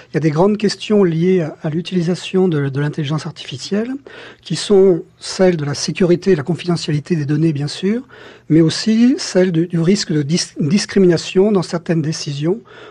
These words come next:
lorsqu'il s'agit de l'accès à l'emploi, de l'accès à l'assurance, de l'accès à la santé, ou de l'accès à la justice,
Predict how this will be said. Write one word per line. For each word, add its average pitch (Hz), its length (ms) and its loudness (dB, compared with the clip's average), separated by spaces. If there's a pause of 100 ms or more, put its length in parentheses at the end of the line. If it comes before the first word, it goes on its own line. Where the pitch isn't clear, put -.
(120)
lorsqu'il 165 320 0
s'agit 165 460 0
de 147 100 -2
l'accès 147 320 -6
à 143 60 0
l'emploi, 180 640 -2
de 156 100 -4
l'accès 151 560 -4
à 143 100 -8
l'assurance, 156 640 -2
de 185 60 -8
l'accès - 220 -6
à 143 40 -2
la 143 80 -6
santé, 160 480 -4 (380)
ou 156 80 0
de 143 40 -2
l'accès 147 280 -2
à - 20 2
la 151 100 0
justice, 175 600 -4